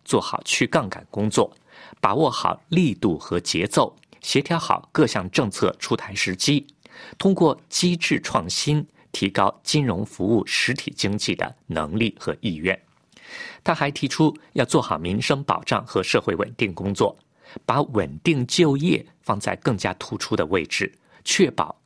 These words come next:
工资、教育、社保等基本民生支出，稳定提升居民收入水平，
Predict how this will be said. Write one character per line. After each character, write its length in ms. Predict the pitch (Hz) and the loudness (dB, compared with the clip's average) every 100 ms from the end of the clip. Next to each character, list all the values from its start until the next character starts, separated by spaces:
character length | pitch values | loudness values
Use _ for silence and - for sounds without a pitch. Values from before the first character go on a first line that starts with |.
| - | -2
工 320 | 123 127 120 | 2 2 0
资、 380 | - 135 131 - | 0 2 2 2
教 320 | - 151 98 | 0 2 0
育、 260 | 92 95 - | -2 -4 -4
社 400 | - - - 151 | -4 0 2 2
保 300 | - 80 - _ _ - | 2 0 0 _ _ -4
等 220 | 85 85 - | -4 -4 -4
基 200 | - 185 | 0 0
本 160 | - | 0
民 220 | 80 78 | -4 -8
生 220 | 98 113 104 | -4 -4 -2
支 160 | 113 | -4
出， 320 | - 131 123 - _ _ - - - - | 0 2 0 -2 _ _ -20 -20 -8 0
稳 180 | 104 | 0
定 200 | 101 180 120 | 2 0 0
提 220 | - 123 | -2 0
升 260 | - 147 - - | 2 0 -2 -6
居 200 | - 175 | 0 2
民 220 | 139 98 | 2 2
收 180 | 113 147 | 2 0
入 140 | 147 | 2
水 260 | 101 - - | 0 -2 -4
平， 420 | - - 73 98 | -4 -6 -2 -2